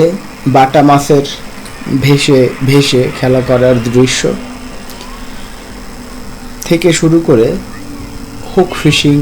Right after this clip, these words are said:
নেট ফিশিং, অর্থাৎ বড়শি দিয়ে মাছ ধরা, জাল দিয়ে মাছ ধরা, বাজারে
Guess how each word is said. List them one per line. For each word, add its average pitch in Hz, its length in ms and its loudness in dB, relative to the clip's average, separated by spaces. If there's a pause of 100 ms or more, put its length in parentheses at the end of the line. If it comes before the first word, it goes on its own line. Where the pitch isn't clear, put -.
(380)
নেট 147 340 4
ফিশিং, 147 380 2 (200)
অর্থাৎ 139 380 0 (640)
বড়শি 156 300 4
দিয়ে 170 200 4
মাছ 143 220 4 (100)
ধরা, 131 280 2 (420)
জাল 127 260 4
দিয়ে 139 160 6
মাছ 127 220 4 (100)
ধরা, 123 300 2 (420)
বাজারে 127 580 4